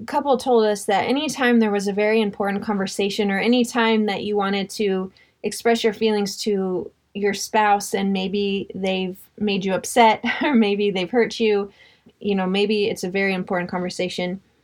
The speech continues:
is to do it around dinner together. So that would mean, this is what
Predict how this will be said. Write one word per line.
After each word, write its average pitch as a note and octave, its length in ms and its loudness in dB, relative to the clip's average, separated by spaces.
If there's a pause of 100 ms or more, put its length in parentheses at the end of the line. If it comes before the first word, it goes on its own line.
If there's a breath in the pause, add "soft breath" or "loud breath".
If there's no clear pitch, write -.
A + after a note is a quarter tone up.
(220)
is A3+ 160 -2
to A3+ 120 0
do G#3 280 2
it B3 160 2
around G3 640 -2 (260)
dinner F3+ 300 -2
together. - 640 -6 (320 soft breath)
So F#3+ 680 2
that G#3+ 200 4
would A#3+ 140 4
mean, F#3+ 500 2 (800)
this G#3+ 240 0
is A3+ 120 2
what A3+ 220 4